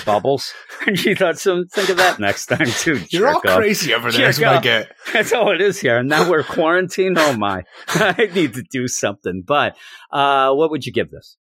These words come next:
Speaker 2: I would end up giving, so actually talking about it has made my score go up because of the idea that we have set up this whole thing for the Judas contract, where you get very little of what the Judas contract did itself, except for one throwaway line at the end. But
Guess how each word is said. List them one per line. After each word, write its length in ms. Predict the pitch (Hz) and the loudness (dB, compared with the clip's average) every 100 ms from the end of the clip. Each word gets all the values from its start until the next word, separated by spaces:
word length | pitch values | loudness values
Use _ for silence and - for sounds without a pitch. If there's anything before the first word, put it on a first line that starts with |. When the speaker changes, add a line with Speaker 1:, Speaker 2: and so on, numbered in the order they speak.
| - | -2
Speaker 2:
I 240 | 147 151 | 0 2
would 120 | 151 | 4
end 100 | 143 | 2
up 100 | 135 120 | 2 0
giving, 180 | 135 135 | -2 0
so 140 | 196 | 0
actually 180 | - 139 | 0 0
talking 300 | 202 202 156 | 0 0 0
about 200 | 131 131 | 0 2
it 40 | |
has 120 | 127 | 2
made 140 | 139 135 | 2 2
my 140 | 123 | 2
score 280 | - 143 127 | 0 0 0
go 180 | 113 123 | 0 -2
up 80 | 123 | -2
because 260 | 123 139 | -4 -4
of 60 | 127 | -2
the 100 | 139 | -2
idea 300 | 139 131 147 | 0 0 0
that 180 | 131 123 | -2 -2
we 120 | 135 | -2
have 360 | - 165 185 143 | 0 0 0 0
set 340 | - 143 127 | -2 0 2
up 260 | 127 120 - - - - | 0 -2 -6 -18 -18 -4
this 220 | 175 - | -2 -2
whole 240 | - 170 147 | 0 0 0
thing 340 | - 156 135 | 0 0 0
for 140 | 156 | -2
the 100 | 139 | -2
Judas 260 | 117 135 123 | 0 -2 -2
contract, 340 | - 139 151 | -2 0 0
where 120 | 208 220 | 0 0
you 60 | |
get 160 | 202 180 | 0 0
very 200 | 220 165 | 0 0
little 260 | 147 135 | 0 0
of 120 | 123 139 | 0 0
what 100 | 139 | 0
the 80 | |
Judas 240 | 120 139 123 | -2 -2 -2
contract 400 | - 127 143 117 | -2 0 0 -2
did 100 | 120 | -4
itself, 320 | 120 156 120 | -2 -2 -2
except 220 | - 156 | -2 -2
for 80 | 135 | 0
one 200 | 131 127 | 0 0
throwaway 340 | 143 135 127 117 | 0 0 0 -2
line 240 | 120 127 | -2 -2
at 80 | - | -2
the 140 | 117 | -2
end. 160 | 139 127 | 0 0
But 180 | 117 | -2